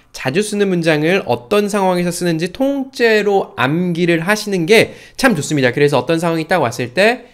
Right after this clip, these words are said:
내가 그 전에 암기했던 표현이 나도 모르게 싹 나오는 상황이 되면 영어 한 단계 올라가겠죠? 여기 오늘 배울 표현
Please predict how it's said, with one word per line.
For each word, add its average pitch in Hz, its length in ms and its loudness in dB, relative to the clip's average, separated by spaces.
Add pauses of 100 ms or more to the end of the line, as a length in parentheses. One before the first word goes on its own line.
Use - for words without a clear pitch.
(180)
내가 135 340 2
그 214 140 -2
전에 185 460 0
암기했던 170 720 -2
표현이 175 380 0
나도 127 220 0
모르게 131 240 -2
싹 - 160 -10 (220)
나오는 151 340 2
상황이 156 340 -2
되면 175 480 2 (280)
영어 123 200 0
한 170 180 -2
단계 156 220 2
올라가겠죠? 151 760 4 (240)
여기 226 340 6
오늘 196 500 4
배울 180 320 0
표현 226 560 -2